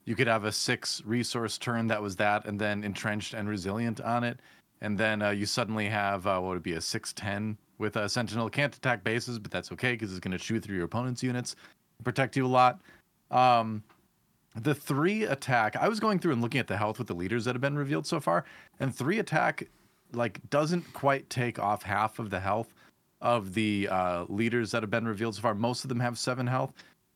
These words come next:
So I would have, when I think about this unit in the later game scenario, I'd like it to at least have the power to take off half of a leader, right? Because it seems like if you do play it later,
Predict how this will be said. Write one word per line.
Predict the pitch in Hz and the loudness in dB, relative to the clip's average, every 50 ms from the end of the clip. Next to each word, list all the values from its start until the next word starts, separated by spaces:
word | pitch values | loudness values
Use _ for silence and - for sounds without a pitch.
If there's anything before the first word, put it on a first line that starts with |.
| _ - | _ -4
So | - 143 139 131 120 | 2 2 4 4 4
I | 107 113 139 | 6 6 4
would | 139 127 156 202 214 | 6 6 4 2 2
have, | 202 165 127 - - - - _ _ _ | 2 -2 -4 -8 -12 -16 -20 _ _ _
when | - - - 135 | -10 -4 -2 0
I | 135 135 | 0 2
think | 117 - 202 208 | 2 0 0 0
about | 208 165 156 143 127 | 2 2 2 2 2
this | 135 120 - - 123 | 0 -2 -2 0 0
unit | 120 123 120 113 101 - | 0 2 2 2 0 0
in | 107 101 98 | -2 -4 -2
the | 95 | -2
later | 90 95 101 98 107 110 | -2 -2 0 0 0 0
game | 101 107 104 | -2 -2 -4
scenario, | 95 - - 90 85 82 90 104 120 135 143 - - - - - - - | -4 -4 -6 -4 -4 -2 -2 -2 -2 -2 -4 -4 -8 -20 -20 -20 -10 -2
I'd | - 120 123 | 0 0 2
like | 120 123 160 202 - | 2 2 2 2 2
it | 180 - | 0 0
to | 147 | 0
at | 131 117 107 | 0 2 0
least | 113 117 113 - - | 0 0 -2 0 0
have | 120 107 98 | 0 0 0
the | 95 95 | -2 -4
power | - 107 101 101 104 95 | -4 -2 -2 -2 -2 -2
to | 87 | -4
take | - 113 101 87 | -4 -4 -4 -2
off | 95 90 87 - | -2 -4 -4 -4
half | - - 110 104 101 - 120 | -4 -2 0 0 0 -2 -4
of | 107 92 | -6 -4
a | 90 | -4
leader, | 85 90 92 90 78 80 82 | -4 -2 -2 -2 -4 -6 -6
right? | 87 101 104 95 - | -4 -2 -2 -2 -2
Because | 113 90 117 104 | -2 -2 -2 -4
it | 104 98 | -4 -4
seems | - - 202 196 185 | -2 0 0 0 2
like | 170 143 - | 0 0 -2
if | - 107 | -2 -4
you | 104 | -4
do | 87 107 117 | -2 0 -2
play | 120 - 117 117 | 0 0 0 -2
it | 120 | 0
later, | 113 117 117 113 117 110 | 0 0 0 0 0 -2